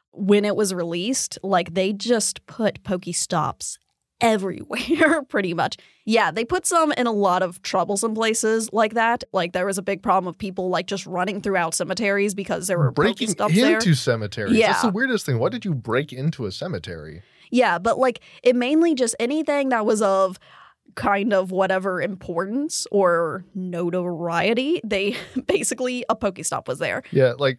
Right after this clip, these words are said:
Speaker 2: fun fact, my small town has a lot of, unfortunately, Native Americans getting abused heritage.
Speaker 1: Oh,
Speaker 2: And
Speaker 1: no.
Speaker 2: so that also meant there were a lot of historic sites there, which also meant there were a lot of Pokestops there.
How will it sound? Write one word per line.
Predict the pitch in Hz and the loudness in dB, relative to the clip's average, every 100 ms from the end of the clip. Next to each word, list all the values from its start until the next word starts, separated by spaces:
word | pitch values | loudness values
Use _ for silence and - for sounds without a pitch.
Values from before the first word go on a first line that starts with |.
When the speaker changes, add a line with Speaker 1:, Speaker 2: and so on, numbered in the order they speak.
| - | -8
Speaker 2:
fun | 131 143 | -4 -2
fact, | 147 160 151 - | 0 -2 -6 -4
my | 131 | -2
small | 127 160 165 | -2 -4 -4
town | - 120 131 | -2 0 0
has | 127 123 | -2 -2
a | 110 104 | -2 -2
lot | 98 98 107 | -2 -2 -2
of, | - 110 101 92 _ _ _ | -4 -8 -8 -12 _ _ _
unfortunately, | 110 - 135 131 - 147 139 135 | -10 -6 -2 -2 -2 -4 -2 -4
Native | 120 113 123 120 | -2 0 0 0
Americans | 110 110 117 127 117 110 | -2 -2 -2 -2 -4 -2
getting | 110 110 | -4 -2
abused | 104 92 98 110 135 | -6 -8 -8 -6 -4
heritage. | 175 175 196 247 233 220 - _ _ _ _ _ - | -4 -4 -4 -4 -6 -10 -16 _ _ _ _ _ 0
Speaker 1:
Oh, | |
Speaker 2:
And | 196 127 123 | 4 4 2
Speaker 1:
no. | 196 220 202 269 151 | 2 0 0 -2 -4
Speaker 2:
so | - - 127 117 110 107 110 - | -8 2 4 4 2 0 -6 -2
that | 123 117 | 0 2
also | 131 160 156 | 0 -2 -2
meant | 139 | -2
there | 131 | -2
were | 123 | -2
a | 117 | 0
lot | 110 | -2
of | 110 | -4
historic | 107 - - 170 151 | -6 -10 -4 -4 -4
sites | - 180 175 - | -2 -2 -2 -6
there, | - 87 85 90 _ _ _ - | -6 -6 -8 -14 _ _ _ -6
which | 120 - | -6 2
also | 151 220 - 113 | 4 4 2 0
meant | 107 110 | -2 -2
there | 113 | -2
were | 113 | -2
a | 110 | -2
lot | 107 101 | -2 -4
of | 110 | -2
Pokestops | 175 170 123 98 92 - | -2 -2 -6 -6 -8 -10
there. | - | -14